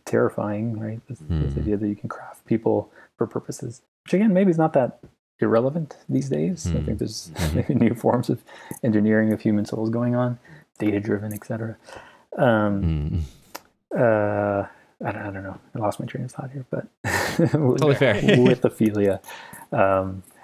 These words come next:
Speaker 1: uh, again, there's, there's a kind of passion and, and respect for, for this creation, but cursing it and,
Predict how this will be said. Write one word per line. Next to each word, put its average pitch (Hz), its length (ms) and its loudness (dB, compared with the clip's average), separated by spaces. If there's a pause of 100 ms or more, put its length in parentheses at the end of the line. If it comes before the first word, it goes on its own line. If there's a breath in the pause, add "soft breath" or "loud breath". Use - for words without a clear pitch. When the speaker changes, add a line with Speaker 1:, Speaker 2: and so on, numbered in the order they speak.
(1000 loud breath)
Speaker 1:
uh, 131 180 2
again, 95 400 2
there's, 95 260 -6
there's 107 260 0
a 107 60 -4
kind 104 160 -4
of 95 80 -8
passion 104 400 -2
and, 95 360 -8
and 113 140 -2
respect - 400 -4
for, 98 540 -4 (180)
for - 100 -6
this 101 180 -8
creation, 98 600 -4
but - 200 -6 (260)
cursing 101 440 -2
it 98 120 -4
and, 92 300 -8